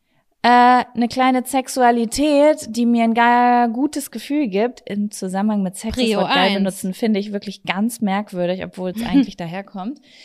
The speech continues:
Speaker 1: Ähm, das war Prio eins.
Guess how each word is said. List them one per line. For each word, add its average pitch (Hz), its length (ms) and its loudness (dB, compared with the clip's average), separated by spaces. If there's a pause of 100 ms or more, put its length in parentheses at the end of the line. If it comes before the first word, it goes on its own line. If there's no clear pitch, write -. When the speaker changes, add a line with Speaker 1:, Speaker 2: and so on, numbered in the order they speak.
(400)
Speaker 1:
Ähm, 220 640 2 (200)
das 208 240 -4
war 202 140 2
Prio 220 400 0
eins. 190 640 -4